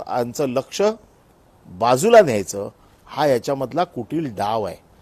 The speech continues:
आणि रामदास कदम आज जे सांगतायत की नार्कोटेक्स करा, माझी नार्कोटेक्स करा,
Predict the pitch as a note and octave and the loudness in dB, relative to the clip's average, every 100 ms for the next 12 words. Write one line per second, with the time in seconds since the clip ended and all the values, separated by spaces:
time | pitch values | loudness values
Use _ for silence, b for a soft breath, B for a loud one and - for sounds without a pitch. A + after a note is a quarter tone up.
0 | _ _ _ _ _ _ _ _ _ - | _ _ _ _ _ _ _ _ _ -2
1 | C3 C#3 D#3 F#3 F#3 G3 F#3+ F3+ E3 D#3+ | 2 2 4 4 4 4 4 4 0 -2
2 | D3+ B2 A2+ A2 F2+ - _ _ _ _ | -4 -6 -4 -6 -6 -14 _ _ _ _
3 | _ _ _ _ - C#3+ D#3+ C#3+ C3 B2+ | _ _ _ _ -2 2 2 2 -2 -2
4 | F3+ F3 E3 - C#3 A2+ F2 - _ _ | -2 0 -2 -4 -2 -2 -4 -16 _ _
5 | _ _ _ _ _ _ A2 A#2 C#3 B2 | _ _ _ _ _ _ -4 -2 0 -2
6 | B2 G3+ F3 - - A2 | -2 -2 -2 -4 -6 -4